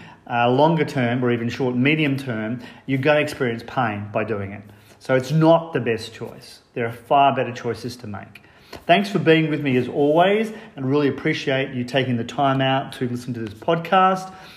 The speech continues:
And if you do have any comments, please post the comments up on the podcast. We'd love to see them. Uh, contact us, uh, via Messenger or on Facebook or any social media.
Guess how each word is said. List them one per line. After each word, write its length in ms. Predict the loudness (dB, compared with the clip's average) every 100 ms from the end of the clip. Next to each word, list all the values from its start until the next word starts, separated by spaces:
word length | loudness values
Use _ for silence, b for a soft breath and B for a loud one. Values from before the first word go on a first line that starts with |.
| B -20 _ _ _ -4
And 80 | -2
if 80 | 0
you 60 |
do 120 | 2 4
have 160 | 4
any 120 | 2
comments, 460 | 0 0 0 0 -4
please 420 | -2 0 0 -2 B B B
post 300 | -2 -2 -2
the 40 | -4
comments 360 | -2 -2 -2
up 160 | -4 -4
on 80 | -4
the 40 |
podcast. 520 | -4 -4 -2 -2 -2
We'd 100 | -4
love 220 | -2 -2
to 60 | -6
see 200 | -2 0
them. 220 | 0 -2 B B B -2
Uh, 200 | 0 0
contact 520 | -2 0 2 0 0
us, 320 | -4 -4 -8
uh, 160 | -4 -2
via 260 | 0 0
Messenger 560 | -2 -2 -2 -2 0 0
or 60 |
on 160 | -2 -4
Facebook 540 | -2 -2 0 -4 -4
or 40 | -2
any 180 | 0 0
social 360 | -2 -4 -4
media. 400 | -2 -2 -2 -4